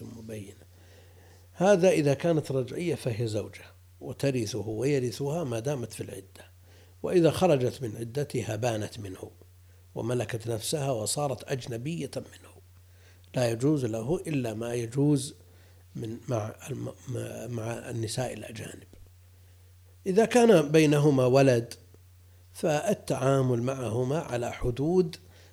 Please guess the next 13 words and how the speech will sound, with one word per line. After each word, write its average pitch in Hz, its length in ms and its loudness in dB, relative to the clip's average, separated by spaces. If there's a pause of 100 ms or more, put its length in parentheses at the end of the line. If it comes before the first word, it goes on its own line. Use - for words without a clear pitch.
(120)
ما 120 220 -2
يخدم 147 540 2 (760)
مصلحة 135 560 0
الولد 90 420 -8 (1600)
ولا 156 280 6
يتعدى 127 460 2
ذلك 113 500 0
إلى 113 480 -6 (200)
غيره، 101 440 -6 (680)
فتكون 135 840 -2
العلاقة 120 600 -2
بينهما 120 540 -2
بما 131 480 -2